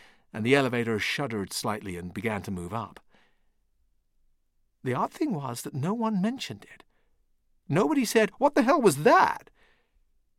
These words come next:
The elevator stopped a few floors above, and a woman carrying a large shopping bag pressed to the front and began to get off, though perhaps a bit apprehensively,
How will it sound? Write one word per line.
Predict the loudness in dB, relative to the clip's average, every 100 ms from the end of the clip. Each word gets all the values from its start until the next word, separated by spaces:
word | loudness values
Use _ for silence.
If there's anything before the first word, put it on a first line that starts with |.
| _ _ _
The | 0
elevator | 2 2 0 -2
stopped | -4 -4 -4 -6
a |
few | -8 -6 -6
floors | -4 -4 -4
above, | -6 -4 -6 -10 -20 -20 _
and | -4 0
a |
woman | 2 2 0
carrying | -2 0 0 0 0
a |
large | 0 0 0 -2
shopping | -2 -2 -2
bag | -2 -4 -6 -4
pressed | -4 -4
to | -8
the | -8
front | -4 -4 -6
and |
began | -8 -6 -8
to | -6
get | -6 -2
off, | -4 -6 -10 -20 -20 -12 -6
though | -6 -6 _ -10
perhaps | -8 -6 -10 -12 -12 -14
a |
bit | -14 -12 -10 -8
apprehensively, | -8 -4 -2 0 -2 -4 -8 -8 -12